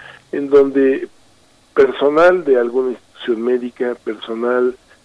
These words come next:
de alguna compañía, que están observando estrictamente las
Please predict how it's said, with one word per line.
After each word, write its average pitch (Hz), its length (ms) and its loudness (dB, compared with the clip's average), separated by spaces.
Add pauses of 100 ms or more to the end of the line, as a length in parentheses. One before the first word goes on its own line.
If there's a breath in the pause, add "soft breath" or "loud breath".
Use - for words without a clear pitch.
(120)
de 120 120 -2
alguna 110 840 -4 (340)
compañía, 127 680 0 (400)
que 127 80 -4
están 165 300 2
observando 139 600 2
estrictamente 143 760 -2
las 113 280 -2